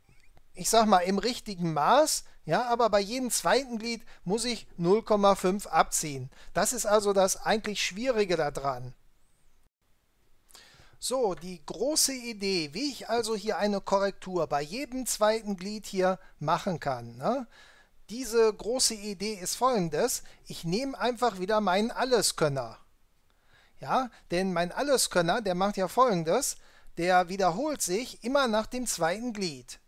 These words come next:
Ne? Plus eins, minus eins, plus eins, minus eins. Immer nach dem zweiten Glied macht er wieder das Gleiche.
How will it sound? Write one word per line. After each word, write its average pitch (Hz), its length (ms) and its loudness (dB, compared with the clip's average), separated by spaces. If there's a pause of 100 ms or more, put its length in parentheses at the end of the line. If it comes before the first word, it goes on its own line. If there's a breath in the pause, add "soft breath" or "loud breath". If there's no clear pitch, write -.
(140)
Ne? 233 340 -2
Plus 196 320 0
eins, 247 420 -2
minus 180 400 -2
eins, 127 380 -10
plus 202 320 0
eins, 254 400 -4
minus 180 420 0
eins. 127 300 -10
Immer 262 180 -2
nach 247 160 0
dem 202 180 -4
zweiten 196 440 0
Glied 190 320 -10 (240 soft breath)
macht 175 340 -2
er 208 160 0
wieder 202 220 0
das 220 260 0
Gleiche. 160 580 0